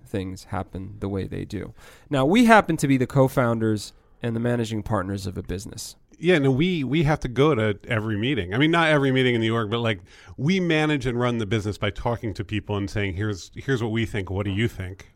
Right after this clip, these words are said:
Speaker 1: Correct. But when we're invited to a meeting, that's not trivial for the people within Postlight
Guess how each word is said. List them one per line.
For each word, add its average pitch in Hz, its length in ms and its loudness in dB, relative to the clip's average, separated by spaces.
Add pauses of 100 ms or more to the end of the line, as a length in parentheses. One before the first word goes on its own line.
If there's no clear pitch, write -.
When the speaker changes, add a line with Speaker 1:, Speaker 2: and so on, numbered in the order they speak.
(540)
Speaker 1:
Correct. 123 480 0 (160)
But 214 300 8 (640)
when 147 240 2
we're 240 240 6
invited 143 640 2 (120)
to 165 200 2
a 151 60 -2
meeting, 107 420 -4 (380)
that's - 260 0
not 180 340 0 (300)
trivial 117 580 4 (140)
for 127 160 -4
the 117 80 -2
people 113 560 -2 (340)
within 127 400 -2
Postlight 104 540 -2